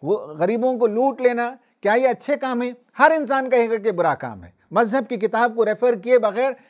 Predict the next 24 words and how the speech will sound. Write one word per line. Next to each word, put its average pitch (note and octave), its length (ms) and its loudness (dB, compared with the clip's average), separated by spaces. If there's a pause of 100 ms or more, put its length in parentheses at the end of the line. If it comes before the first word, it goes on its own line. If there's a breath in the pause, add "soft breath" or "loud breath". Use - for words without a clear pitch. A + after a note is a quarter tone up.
(100 soft breath)
इंस्टेंटली B3+ 600 -2
वो C4 120 4
जवाब G#3 280 0
देगा, F3 240 -2
चूँकि G#3 240 -4
मुनकर A3 460 0 (160)
जिससे A#3 260 0
फितरत A#3+ 440 -2
इबा G3 240 2
करती C#3+ 340 -6
है, G#2+ 140 -10 (1120 soft breath)
जिससे A3+ 320 2
इंसानी A#3+ 380 -2
फितरत A3+ 340 2
मेल C4 300 2
नहीं C4+ 120 0
खाती, C3 360 -4 (260)
वो C#3 100 -4
कहेगा B3 360 2
कि G#3+ 140 0
सब G3 200 -6
बुरे F#3+ 220 0
काम D3 260 -4
हैं। G2 120 -14